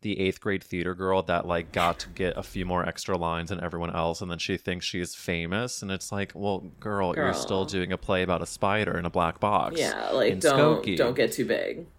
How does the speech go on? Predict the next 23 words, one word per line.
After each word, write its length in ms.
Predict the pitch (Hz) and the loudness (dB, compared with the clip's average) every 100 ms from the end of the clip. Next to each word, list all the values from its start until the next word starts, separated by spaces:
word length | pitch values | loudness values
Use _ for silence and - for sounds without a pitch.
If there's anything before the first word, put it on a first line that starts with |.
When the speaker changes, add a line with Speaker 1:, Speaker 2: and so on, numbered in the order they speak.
| - _ _ - | -20 _ _ -2
Speaker 1:
Right, 420 | 135 143 98 - | 4 6 6 2
but, 140 | 127 | 0
like, 160 | 120 120 | 2 0
Sarah 240 | - 131 | 0 0
Paul, 240 | 127 - 156 | 0 0 -2
'cause, 240 | 131 160 | -2 -2
like, 200 | 170 170 - | 0 -2 -2
hey, 180 | 196 | -2
Sarah, 320 | 95 - 117 - | -2 0 0 0
you've 220 | 101 92 | -6 -2
done 440 | 113 107 107 110 - | 0 2 0 -4 -6
fifteen 880 | - - - 123 - - 120 113 107 | -14 -8 -4 -4 -4 -12 -8 -8 -10
thousand 640 | - - 104 95 92 107 92 | -14 -6 0 2 0 -2 -2
Ryan 220 | 90 87 | -2 -2
Murphy 320 | 85 85 90 | -4 -6 -8
shows 580 | 80 - 151 110 92 87 | -8 -2 2 2 0 -2
that 200 | 98 90 | -2 -2
have 240 | 87 90 85 | -2 -8 -8
varying 480 | 85 87 87 90 | -10 -4 -4 -4
levels 320 | 87 87 90 85 | -4 -4 -4 -6
of 100 | - | -10
success. 600 | 98 - 151 120 104 - | -12 -4 0 0 -2 -2
Like, 200 | 98 | -4